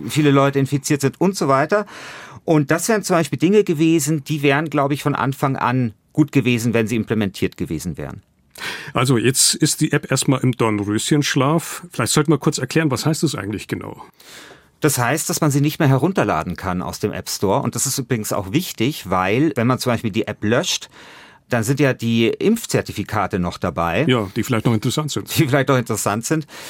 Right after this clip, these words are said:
Speaker 2: Das heißt, wenn man die App löscht, ist es sehr wichtig, sich diese vorher runterzuladen.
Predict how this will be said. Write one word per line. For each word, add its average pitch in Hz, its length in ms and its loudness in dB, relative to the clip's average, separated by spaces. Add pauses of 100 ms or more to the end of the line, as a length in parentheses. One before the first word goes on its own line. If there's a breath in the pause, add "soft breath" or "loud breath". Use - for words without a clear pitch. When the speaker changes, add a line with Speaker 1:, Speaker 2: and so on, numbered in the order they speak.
(120)
Speaker 2:
Das 123 160 -2
heißt, 135 280 2
wenn 127 120 2
man 151 140 2
die 143 100 2
App - 220 -2
löscht, 110 360 0
ist 127 100 0
es 123 180 -2
sehr 123 220 2
wichtig, 131 420 -2
sich - 180 -4
diese 135 260 -2
vorher 127 320 0
runterzuladen. 101 880 -2